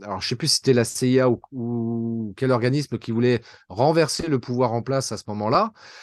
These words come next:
Et donc, pareil, par des techniques manipulatoires, euh, propagande, et cetera, ils ont renversé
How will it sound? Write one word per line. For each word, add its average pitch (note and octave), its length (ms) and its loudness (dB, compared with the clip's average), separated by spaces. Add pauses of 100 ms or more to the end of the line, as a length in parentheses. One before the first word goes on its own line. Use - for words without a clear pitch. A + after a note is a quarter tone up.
(180)
Et A#2+ 140 0
donc, D3 420 4
pareil, D#3+ 420 0
par B2+ 140 -4
des A2 140 -4
techniques C3+ 340 -6
manipulatoires, C3 840 0
euh, A#2 260 2 (100)
propagande, B2 640 0
et G#2+ 80 -2
cetera, A2+ 520 -4 (260)
ils G2+ 180 -4
ont A2 60 2
renversé E3 760 4